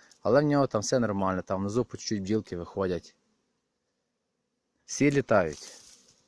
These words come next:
От те, що то от запасна матка, вона теж ще не дуже спішить.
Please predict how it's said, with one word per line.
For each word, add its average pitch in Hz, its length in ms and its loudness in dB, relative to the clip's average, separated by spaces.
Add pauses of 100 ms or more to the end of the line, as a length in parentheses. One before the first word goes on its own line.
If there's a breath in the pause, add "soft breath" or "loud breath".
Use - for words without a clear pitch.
(1080)
От 131 80 -4
те, 147 140 8
що - 120 -2
то 107 160 4
от 101 160 2
запасна 113 500 4
матка, 107 360 4
вона 98 140 -2
теж 123 240 6
ще - 140 -4
не 113 100 2
дуже 110 240 0
спішить. - 680 -2